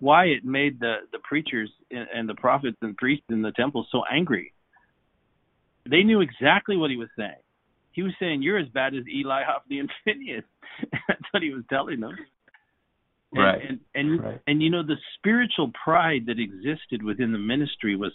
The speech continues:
Speaker 1: such a level. You have to understand, to, to, to us, uh, who aren't familiar, uh, if you haven't studied, you know, the history,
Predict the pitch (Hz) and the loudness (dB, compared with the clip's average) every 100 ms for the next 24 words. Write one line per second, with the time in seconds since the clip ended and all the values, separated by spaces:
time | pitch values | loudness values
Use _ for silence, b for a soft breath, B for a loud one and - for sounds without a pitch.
0 | - 143 117 104 113 123 101 95 - _ | -2 -2 -2 0 4 4 2 -8 -14 _
1 | _ _ _ _ _ _ 151 202 - 247 | _ _ _ _ _ _ 2 2 4 4
2 | 214 175 - 151 156 143 135 131 - 147 | 4 0 0 2 2 2 0 -4 -4 -6
3 | 123 143 143 160 160 _ - 135 127 110 | -4 -2 0 0 -2 _ -10 -6 -6 -4
4 | 139 127 135 131 123 113 127 135 113 104 | -4 0 -2 -2 -2 0 2 2 0 -4
5 | - 110 107 87 82 113 123 127 113 - | -10 -14 -14 -16 -20 -6 0 0 -2 -4
6 | 120 117 107 104 _ - 113 110 110 107 | 0 2 0 -2 _ -6 -4 -4 -4 -2
7 | 135 143 - 104 98 | -2 -2 -4 -6 -6